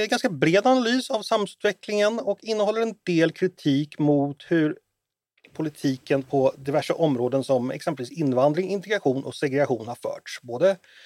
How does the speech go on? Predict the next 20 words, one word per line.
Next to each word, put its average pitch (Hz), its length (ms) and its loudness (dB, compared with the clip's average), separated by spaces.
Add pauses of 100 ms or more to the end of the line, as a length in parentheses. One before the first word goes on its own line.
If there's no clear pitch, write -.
(220)
politiken 233 400 -8
i 226 60 -6
stort - 460 -8
och 143 160 -6 (120)
hur 127 340 -16
det 127 180 -12
egna 113 160 -8
partiet - 600 -16
har - 160 -10
gjort. - 500 -18 (1300)
Så 226 60 0
det 226 60 0
tänkte 277 160 4
jag 277 40 4
vi 262 60 2
skulle 269 140 -2
prata 262 280 2
om 240 220 2
idag. 185 640 4
Exakt - 640 -4